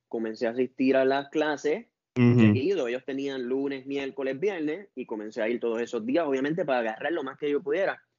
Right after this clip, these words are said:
Speaker 1: Uno de los muchachos, como el segundo día, obviamente, él no me conoce, ve que soy nuevo, me dice, "Wow, ¿cuánto tiempo tú llevas entrenando?". Y yo le digo, "No, este es mi segundo día, yo nunca había hecho esto". <laughs>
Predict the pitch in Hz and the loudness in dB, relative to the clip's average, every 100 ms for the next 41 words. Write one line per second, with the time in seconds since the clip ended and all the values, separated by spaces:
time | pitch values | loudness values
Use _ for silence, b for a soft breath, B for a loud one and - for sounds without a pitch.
0 | _ _ _ - 123 120 147 160 165 151 | _ _ _ -12 -8 -4 -2 -2 -4 -6
1 | 175 170 151 139 127 117 123 120 127 139 | -6 -4 -2 -2 -2 -4 -4 -2 -2 0
2 | 185 160 156 185 _ 101 113 120 165 175 | 2 0 -2 -10 _ -8 -4 -4 -4 -2
3 | 120 120 123 127 143 185 185 131 127 127 | -2 -2 -4 -2 -2 -2 -2 -2 -2 -2
4 | 143 131 151 185 139 139 _ _ _ _ | -4 -4 -4 -4 -6 -8 _ _ _ _
5 | _ _ _ - 110 139 160 123 107 240 | _ _ _ -10 -6 -4 -6 -6 -6 -4
6 | 208 185 233 247 233 240 233 233 226 196 | -2 -2 -2 -4 0 0 0 -2 -4 -4
7 | 170 226 214 160 165 135 156 269 233 214 | -4 -2 -2 -2 -4 -6 -8 -8 -6 -6
8 | 208 196 208 170 175 302 202 175 151 143 | -4 -4 -4 -4 -4 -4 -4 -4 0 2
9 | 139 135 - 131 180 262 165 131 - 123 | 4 2 2 2 2 2 -2 0 2 2
10 | - - | 0 -14